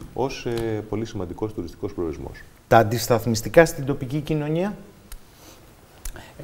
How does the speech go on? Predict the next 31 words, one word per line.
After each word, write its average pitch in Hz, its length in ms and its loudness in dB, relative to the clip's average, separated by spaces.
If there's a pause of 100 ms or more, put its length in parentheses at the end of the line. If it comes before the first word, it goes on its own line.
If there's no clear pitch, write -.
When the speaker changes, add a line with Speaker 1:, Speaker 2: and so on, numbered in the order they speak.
Speaker 3:
μας, 107 320 -2
μα-, 113 100 -4 (140)
δεν 127 140 2
μας 127 140 4
αρέσει 120 180 4
να 131 60 4
τα 107 100 4
λέμε 110 180 4
αντισταθμιστικά, 95 680 -4
γιατί 95 240 0
τα 90 120 -2
έργα 92 240 2
μας, 98 280 -2 (280)
ε, 85 260 -4 (100)
δεν 104 240 0
παράγουν 104 360 4 (100)
ρήπους 95 340 -4
και 80 340 -6
απόβλητα. 76 600 -6 (400)
Παρ' 101 140 0
όλα 110 120 4
αυτά, 113 380 2 (180)
ε, 87 320 -12
το, 101 200 -2
τα 104 80 0
λέμε 127 200 4
ανταποδοτικά 107 720 0
με 110 120 2
την 101 180 0
όνοια 117 380 0
ότι, 98 460 0